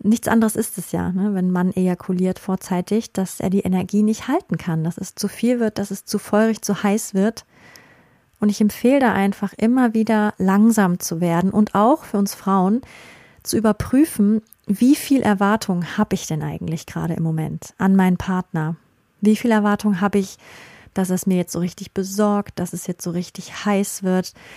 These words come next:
dass er mich endlich länger penetrieren soll? Vielleicht ist es auch schon öfter vorgekommen mit der vorzeitigen Ejakulation und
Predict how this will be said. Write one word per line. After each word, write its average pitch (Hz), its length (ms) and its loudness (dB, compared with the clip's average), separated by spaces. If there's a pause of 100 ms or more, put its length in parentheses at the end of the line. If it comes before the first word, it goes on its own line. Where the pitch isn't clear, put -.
(200)
dass 190 140 0
er 196 60 4
mich 190 220 2
endlich 180 320 -2
länger 202 300 2
penetrieren 190 600 -2
soll? 185 180 0
Vielleicht 190 260 -4
ist - 80 -8
es 196 120 -8
auch 170 120 -8
schon - 160 -8
öfter 226 400 0
vorgekommen 190 580 0
mit 190 120 0
der 180 80 -2
vorzeitigen 180 600 -2
Ejakulation 180 960 0
und 170 300 -4